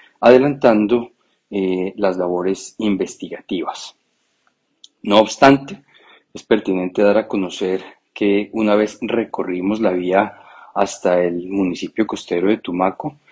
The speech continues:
eh, la transitabilidad se realiza con absoluta normalidad. Hace presencia en el recorrido general de la vía al mar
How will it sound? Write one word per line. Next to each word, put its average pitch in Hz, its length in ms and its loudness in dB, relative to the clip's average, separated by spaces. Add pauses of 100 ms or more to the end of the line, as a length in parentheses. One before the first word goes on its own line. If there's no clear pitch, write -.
(300)
eh, 98 240 2
la 101 200 4
transitabilidad 90 1120 0
se 113 220 2
realiza 98 500 -2
con 101 200 0
absoluta 90 500 -6
normalidad. 98 840 4 (540)
Hace 107 300 4
presencia 101 1080 2
en 90 640 -4
el 90 220 0
recorrido 90 540 -2
general 90 420 0
de 104 100 2
la 98 100 6
vía 90 260 0
al 104 100 2
mar 107 300 4